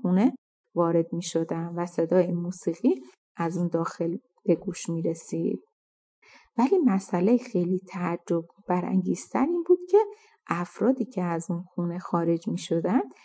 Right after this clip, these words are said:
همه رنگ پریده و لاغر بودن و لباساشون پاره شده بود. بعضیا هم به محض اینکه از در خارج می‌شدن،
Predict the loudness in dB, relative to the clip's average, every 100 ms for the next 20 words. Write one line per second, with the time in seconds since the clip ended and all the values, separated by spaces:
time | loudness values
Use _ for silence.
0 | _ -10 -4 0 2 2 2 0 -2 -4
1 | -4 0 4 4 4 4 2 -2 -6 -8
2 | -6 -4 -4 -6 -10 _ _ _ -2 0
3 | 0 -4 -4 -4 -4 -2 -4 -2 0 0
4 | -2 -2 -2 -2 -4 -4 -4 -6 _ _
5 | _ _ _ _ _ 6 6 4 0 -2
6 | -4 -2 -2 0 -2 -2 -4 -4 -4 -4
7 | -2 -2 -2 -2 -2 -2 0 0 0 -2
8 | 0 2 2